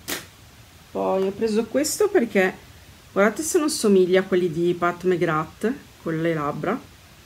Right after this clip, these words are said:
Certo, questo è molto leggero, il colore è questo qui, è quello che sto indossando adesso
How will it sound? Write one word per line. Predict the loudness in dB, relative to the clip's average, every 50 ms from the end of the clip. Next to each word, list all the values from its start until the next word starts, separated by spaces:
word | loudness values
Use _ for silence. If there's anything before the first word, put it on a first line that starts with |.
| -20 -20 -20 -4
Certo, | -4 -4 -2 -2 -6 -8
questo | -8 -8 -2 0
è | 0
molto | 2 2 0 0 0 2
leggero, | 4 4 2 2 0 0 0 0 2 0 0 0 -2 -4 -14 -20 -20 -20 -20 -20 -20 -20 -20 -20 -20 -20 -20 -20 -20 -16 -16 -16 -16 -16 -20 -20 -20 -20 -20 -20 -18
il | -18 -18 -6
colore | 0 2 2 4 2 0 0
è |
questo | -4 -6 -8 -6 -8 -8 -8
qui, | -4 -2 -2 -2
è | 0
quello | -2 -2 -4 -4 -4
che | -6 -6 -8
sto | -6 -8 -8 -6 -4
indossando | -4 -4 -4 -6 -8 -6 -4 -4 -2 -2 -2
adesso | -2 -2 -4 -4 -6 -8 -10 -8 -6 -6 -8